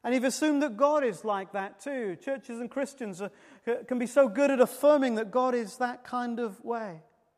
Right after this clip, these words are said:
And sometimes people who say they love God, who know their Bibles really well, who go to church twice on a Sunday and never miss the prayer meeting, can be the biggest grace killers of all. All religion, all ritual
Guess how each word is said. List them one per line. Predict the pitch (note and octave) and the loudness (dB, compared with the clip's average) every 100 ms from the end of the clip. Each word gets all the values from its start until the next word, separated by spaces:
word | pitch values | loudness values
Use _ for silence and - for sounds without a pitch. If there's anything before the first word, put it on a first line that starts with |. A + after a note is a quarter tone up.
| _ _ - - | _ _ -14 -4
And | C4+ | 4
sometimes | E4 D#4+ D#4 | 4 4 2
people | D4+ D4+ D4 | 0 -2 0
who | C4 | 0
say | - D4+ | 6 8
they | C#4+ | 10
love | C#4 C#4 C#4 | 10 8 8
God, | C4 C4+ C4 | 8 10 8
who | A#3+ A3 D#4+ | 6 -4 -4
know | G#3+ C4+ C#4+ | 4 8 10
their | C#4 | 8
Bibles | A#3+ C#4 C#4 A#3+ C4 G#3 | 10 10 10 8 2 0
really | A#3 C4+ B3+ | 2 2 4
well, | A#3+ B3+ | 8 8
who | A#3+ | 8
go | G#3+ C4+ | 4 2
to | A#3+ | 2
church | - C4 A#3+ - - | 2 0 0 -6 -8
twice | - C4 B3 C4 | 2 2 2 -2
on | B3+ | -6
a | |
Sunday | B3 B3+ A#3+ A#3+ | -4 -4 -2 0
and | A3 | 0
never | A#3 A#3+ A#3 | 2 2 2
miss | A#3 | 0
the | - A#3 | -2 -4
prayer | A#3 A3+ | 2 2
meeting, | A3 G#3+ A#3 - - - | 2 -2 -8 -10 -10 -6
can | A#3 | -2
be | C4 | -2
the | B3+ | -4
biggest | G3+ C#4+ C#4+ D4 - | -2 -4 -2 -6 -6
grace | C4+ C4+ B3 | -4 -4 -6
killers | - C#4 C4 A3+ | -10 -6 -6 -6
of | B3 | -8
all. | C#4 B3 D#3 C#3+ _ _ _ _ _ _ _ _ _ - | -8 -10 -14 -20 _ _ _ _ _ _ _ _ _ 4
All | C#4+ D#4+ D#4 | 8 10 10
religion, | C#4 C4+ B3+ B3+ F3 A#3 | 8 4 4 4 2 4
all | D#4 D#4 C#4+ | 6 6 4
ritual | A#3+ B3 B3+ - G#3+ E3+ | 2 -2 -4 -8 -14 -14